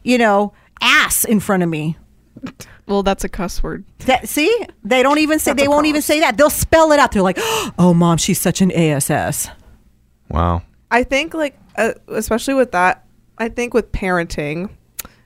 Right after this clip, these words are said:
Speaker 3: I mean, I don't know anything about that, but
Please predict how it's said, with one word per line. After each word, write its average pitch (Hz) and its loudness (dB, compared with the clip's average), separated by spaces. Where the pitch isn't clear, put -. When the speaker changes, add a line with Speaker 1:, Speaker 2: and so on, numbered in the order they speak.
Speaker 3:
I 190 -2
mean, 185 0
I - 2
don't 185 0
know 175 -4
anything 170 -8
about 185 -2
that, 165 -2
but 240 2